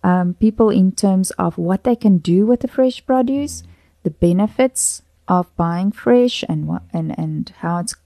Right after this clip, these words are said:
Speaker 1: can benefit their health. Um, also, buying your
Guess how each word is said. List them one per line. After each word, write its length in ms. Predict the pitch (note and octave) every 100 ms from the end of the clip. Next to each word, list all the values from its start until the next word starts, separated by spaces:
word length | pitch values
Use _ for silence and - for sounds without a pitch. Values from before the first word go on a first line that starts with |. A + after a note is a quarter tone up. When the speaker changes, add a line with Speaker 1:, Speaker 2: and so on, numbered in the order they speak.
| -
Speaker 1:
can 140 | E3+
benefit 460 | D#3 D#3+ F3+ D#3+ -
their 160 | - -
health. 440 | - G#3 A#3 A#3+ _ _ _ _ _ _ E3+
Um, 540 | E3+ E3+ E3 E3+ E3+ _ _ - - _ _ _ _ - - _
also, 640 | A3+ C4 - D4+ C#4+ C4+ - - _ _ - G#3+
buying 680 | F3+ F3+ G#3+ A#3 A3+ A3 G#3
your 420 | G#3 G#3 G3+